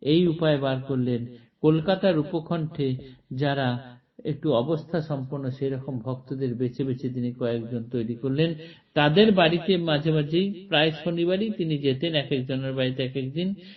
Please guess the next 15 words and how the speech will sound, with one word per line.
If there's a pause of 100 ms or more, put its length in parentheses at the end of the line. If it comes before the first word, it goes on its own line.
(140)
সেইখানে
গিয়ে
তিনি
মহোৎসব
করতেন। (360)
প্রচুর,
প্রচুর
লোক
আসতো, (300)
তাদের
মধ্যে
আধ্যাত্মিকতার
ভাব (160)
ছড়িয়ে
দিতেন।